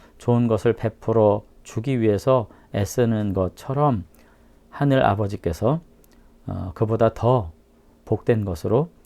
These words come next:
우리의 삶을 채우시고 인도하실 것을 우리가 믿으면서 다시 한번 잃어버렸던 기도의 열정을 회복할 수 있는 저와 여러분들이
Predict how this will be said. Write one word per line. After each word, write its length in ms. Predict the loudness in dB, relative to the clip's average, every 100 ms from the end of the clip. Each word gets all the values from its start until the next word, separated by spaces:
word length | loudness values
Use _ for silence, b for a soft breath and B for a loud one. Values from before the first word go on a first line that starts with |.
| _
우리의 240 | 0 0 0
삶을 420 | -2 -4 -4 -4
채우시고 540 | -2 -2 0 0 0
인도하실 500 | 0 -2 -2 -4 -6
것을 460 | -8 -4 0 0 b b b b
우리가 240 | -6 -4 -2
믿으면서 680 | -2 0 -2 -2 0 -2 -4 b b -10
다시 260 | -8 -4
한번 360 | -4 -2 -4 -2
잃어버렸던 880 | 0 0 0 0 -2 -4 -2 -2 -6
기도의 580 | -6 -2 0 2 0 -2
열정을 640 | -4 -4 -4 -2 0 -2 b b b -6
회복할 360 | -4 -4 -4 -6
수 140 | -2
있는 400 | -4 -2 -2 -4 -6 _
저와 260 | -12 -8 -4
여러분들이 640 | -4 -6 -6 -6 -2 -2